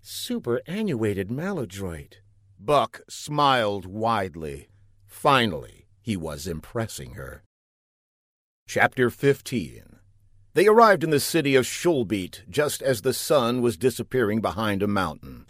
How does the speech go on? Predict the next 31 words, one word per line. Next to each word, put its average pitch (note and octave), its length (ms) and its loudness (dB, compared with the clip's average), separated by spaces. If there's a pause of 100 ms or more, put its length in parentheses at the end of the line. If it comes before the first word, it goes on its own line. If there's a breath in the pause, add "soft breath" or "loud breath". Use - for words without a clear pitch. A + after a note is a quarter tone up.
(380 soft breath)
David A2 320 4
Copperfield A#2 600 2
exclaimed, A2+ 760 0
"And C4+ 260 2
there C4+ 280 6
it C4 120 4
goes!" G#3+ 760 6
to C3+ 160 0
the C3+ 120 4
amazed B2+ 600 6
crowd. C#2 580 -4 (300 soft breath)
Everybody G#2+ 580 4
gasped A#2 540 2
and - 2500 0
agreed F3 520 0
that F3+ 160 6
one G3+ 240 4
hundred G#3 320 0
Krupniks A3 640 0
a G3 80 4
night C#3 320 4 (160 soft breath)
was C#3 260 4
well A3 340 8
worth A3 240 10
it A2+ 120 -2
to C#3+ 100 -2
see C3 320 0
this A#2+ 180 2
amazing B2+ 640 2
disappearing G#2 640 -2
act. - 340 -18